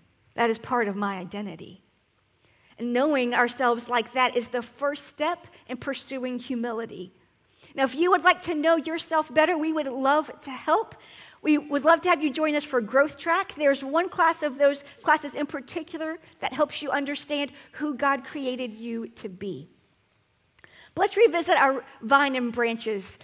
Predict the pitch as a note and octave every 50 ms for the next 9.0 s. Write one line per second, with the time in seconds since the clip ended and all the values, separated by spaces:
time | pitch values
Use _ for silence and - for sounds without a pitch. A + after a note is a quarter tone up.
0 | - _ - - - C4 B3 - B3 A3+ G#3+ G3+ - B3 A#3 A3 G#3+ G#3+ G#3+ G#3+
1 | - - - B3 G#3 G3+ F#3+ - A#3 G#3+ G3 - - E3+ - - - - _ _
2 | _ _ _ _ _ - - - - - - D#4 F4+ F#4+ - - G4 E4 E4+ E4
3 | - F4 A4+ A#4 - - - - - - G#4+ G#4 F#4+ - C4+ D#4 F4+ F4 D4+ -
4 | - - - F4 G4 F#4 F#4 D#4 - - - B3 A3 G#3+ G#3+ A#3+ C4 B3+ B3+ -
5 | _ - C#4 C4+ C4+ C#4 D4 E4 - G4 F#4 - E4+ D4 - - D4+ D4+ C#4+ C4+
6 | - - - - - - D4+ A#3+ B3 G#3+ G#3 A#3 G#3 F3 E3+ E3+ - - - _
7 | _ _ _ _ _ _ _ _ _ _ _ _ _ _ _ - D#4 D#4 E4 E4+
8 | C4+ - A3+ C4+ B3 - A#3+ A3 - - - G#3+ - - - - - - - -